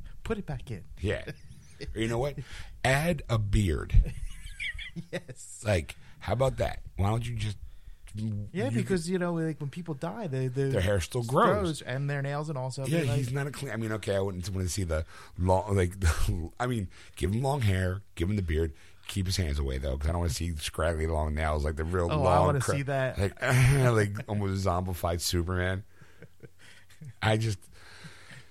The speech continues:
Speaker 2: you know, give him the long hair, give him, keep the beard, keep the mustache, you know, just or, or fill it out a little bit more because again, like, you're right, when people die, their hair still grows. It's the
Speaker 1: Yeah.
Speaker 2: last thing that goes.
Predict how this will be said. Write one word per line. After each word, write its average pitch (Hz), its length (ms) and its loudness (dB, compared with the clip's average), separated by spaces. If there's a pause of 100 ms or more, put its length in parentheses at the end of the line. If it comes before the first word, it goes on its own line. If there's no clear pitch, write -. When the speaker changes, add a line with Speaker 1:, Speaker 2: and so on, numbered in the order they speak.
(460)
Speaker 2:
you 123 100 6
know, 127 80 6
give 135 160 4
him 190 60 4
the 180 60 4
long 170 200 2
hair, 123 400 4 (120)
give 95 200 0
him, 123 80 -4
keep 143 280 -6
the 147 80 -6
beard, 117 460 2
keep 113 200 -6
the 123 60 -8
mustache, 107 640 0
you 110 60 -2
know, 98 160 2
just 98 180 -2 (120)
or, 101 180 2
or 101 360 0
fill 120 320 0
it 101 40 0
out 104 160 2
a 107 60 0
little 107 180 -2
bit 104 120 -4
more 104 340 -2
because 101 460 -2
again, 92 580 -4
like, 90 160 -6
you're 98 100 0
right, 95 320 -2 (120)
when 73 100 -2
people 80 240 0
die, 87 320 0
their 78 140 -2
hair 76 200 0
still 76 200 -6
grows. 78 340 -2
It's 78 80 -8
the 151 140 -6
Speaker 1:
Yeah. - 20 -2
Speaker 2:
last 85 220 -2
thing 82 100 -6
that 78 100 -4
goes. 117 380 -4